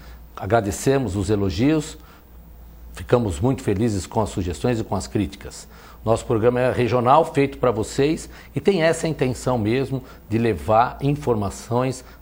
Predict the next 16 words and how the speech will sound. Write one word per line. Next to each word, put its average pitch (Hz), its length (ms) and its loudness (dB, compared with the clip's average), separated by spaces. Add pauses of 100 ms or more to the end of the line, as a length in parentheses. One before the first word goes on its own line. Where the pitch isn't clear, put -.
das 110 220 0
mais 139 340 2
variadas 120 640 4
possíveis, 127 520 -2
e 131 80 2
hoje 113 280 0 (260)
não 107 120 0
vai 117 140 2
ser 107 200 -2
diferente. 117 520 -2 (280)
Tá 104 380 2
extremamente 113 720 -2
ligado 95 400 0
a - 20 -6
você, 82 420 -2
condomínio, 135 880 0